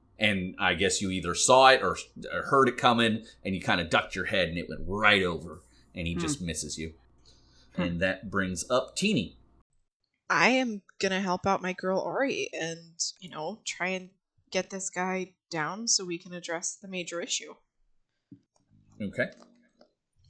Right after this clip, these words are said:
Speaker 3: So, I'm assuming he's within fifty feet of me.
Speaker 1: Yep.
Speaker 3: All right. Then I'm gonna come up and she's already attacking him, correct? He's attacking her,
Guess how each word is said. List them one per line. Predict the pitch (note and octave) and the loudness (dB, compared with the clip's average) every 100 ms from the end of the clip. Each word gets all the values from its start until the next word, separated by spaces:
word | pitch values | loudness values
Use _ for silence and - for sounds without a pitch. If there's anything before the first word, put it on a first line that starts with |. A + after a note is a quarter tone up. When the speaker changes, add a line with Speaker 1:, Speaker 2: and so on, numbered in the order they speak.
| - - - - | -20 -20 -20 -14
Speaker 3:
So, | - - F3 E3 F3 - - - _ _ - | -12 -10 -10 -12 -12 -18 -20 -20 _ _ -16
I'm | F#3+ F#3 | -14 -2
assuming | - B3 A3+ G3+ | 0 0 -2 -2
he's | F#3+ F#3 | -4 -4
within | F3+ E3+ | -6 -8
fifty | E3+ D#3+ - | -8 -8 -8
feet | C#3+ D3 | -8 -8
of | C3+ | -10
me. | F3 G3+ C#4+ _ _ _ _ _ | -8 -10 -10 _ _ _ _ _
Speaker 1:
Yep. | - - - _ _ _ _ _ _ _ _ _ _ | 2 2 -2 _ _ _ _ _ _ _ _ _ _
Speaker 3:
All | E3 | -16
right. | C#3+ C#3+ F#3 D4 - _ _ _ | -14 -10 -10 -10 -14 _ _ _
Then | - | -12
I'm | F#3 F#3+ | -10 -8
gonna | F#3 | -8
come | F3+ - F3+ | -8 -8 -6
up | F#3 - - | -6 -8 -10
and | F3 E3+ - _ - | -10 -10 -16 _ -4
she's | - A#3+ A3+ | 0 0 0
already | G3 F#3 D3+ | 0 -2 -6
attacking | - - - - | -2 -2 -2 -10
him, | F#3+ F#3+ | -20 -20
correct? | - G3 - - | -6 -6 -6 -10
He's | F#3 | -10
attacking | - F#3 E3+ F3+ F#3 | -8 -6 -6 -8 -16
her, | D#3 D#3+ | -14 -14